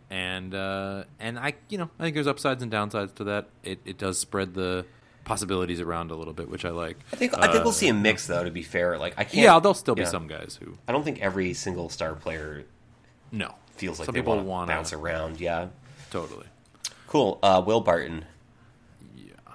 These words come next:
Speaker 2: Cool.
Speaker 1: Who cares?
Speaker 2: Great. Uh,
Speaker 1: <laughs>
Speaker 2: uh, Jokic, uh, hundred fifty million, five years. Uh, well
Speaker 1: A lot of
Speaker 2: deserved.
Speaker 1: money.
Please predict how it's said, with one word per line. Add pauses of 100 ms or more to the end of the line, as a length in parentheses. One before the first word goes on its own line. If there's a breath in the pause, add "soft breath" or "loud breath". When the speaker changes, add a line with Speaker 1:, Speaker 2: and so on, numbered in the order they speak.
Speaker 2:
Cool.
Speaker 1:
Who
cares?
Speaker 2:
Great. (280)
Uh,
Speaker 1:
<laughs>
Speaker 2:
uh,
Jokic,
uh,
hundred
fifty
million,
five
years. (160)
Uh, (400)
well
Speaker 1:
A
lot
of
Speaker 2:
deserved.
Speaker 1:
money.